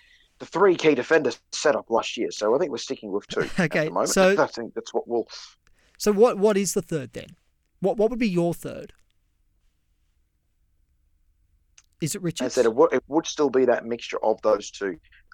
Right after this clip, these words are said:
Speaker 1: I would happily stick with that and back those players,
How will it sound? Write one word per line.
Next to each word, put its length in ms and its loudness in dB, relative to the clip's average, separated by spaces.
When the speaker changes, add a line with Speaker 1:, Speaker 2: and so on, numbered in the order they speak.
Speaker 1:
I 60 0
would 120 2
happily 380 0
stick 280 -12
with 120 -14
that 120 -2
and 200 -14
back 300 -2
those 440 -6
players, 440 2